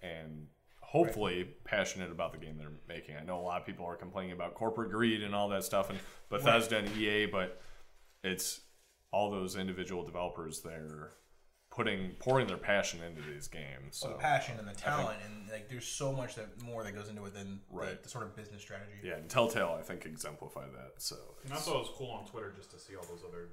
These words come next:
Speaker 3: developing studios, like, say, "Hey, we're, we're
Speaker 1: Oh,
Speaker 3: hiring."
Speaker 1: yeah.
Speaker 3: Like, come on in. Like,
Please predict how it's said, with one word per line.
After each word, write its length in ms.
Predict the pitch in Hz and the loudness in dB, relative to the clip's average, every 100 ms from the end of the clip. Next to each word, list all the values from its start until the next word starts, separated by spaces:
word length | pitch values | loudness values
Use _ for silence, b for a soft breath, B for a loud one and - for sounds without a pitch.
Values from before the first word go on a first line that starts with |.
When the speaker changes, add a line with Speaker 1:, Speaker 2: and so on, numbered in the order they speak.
| - | -14
Speaker 3:
developing 420 | 101 92 95 92 92 | -12 -10 -10 -12 -18
studios, 500 | - 98 95 92 87 90 | -16 -16 -12 -10 -10 -12
like, 140 | 87 | -12
say, 160 | 101 95 | -10 -2
"Hey, 260 | 120 101 | 0 0
we're, 280 | 104 117 - | 0 -2 -4
we're 80 | 110 | 2
Speaker 1:
Oh, 160 | 110 110 | 8 10
Speaker 3:
hiring." 160 | 95 | 10
Speaker 1:
yeah. 200 | 95 85 95 | 8 6 0
Speaker 3:
Like, 240 | 95 - | -8 -8
come 160 | 117 110 | -8 -6
on 180 | 113 | -2
in. 220 | 117 113 101 | 0 -2 -2
Like, 220 | 95 | -8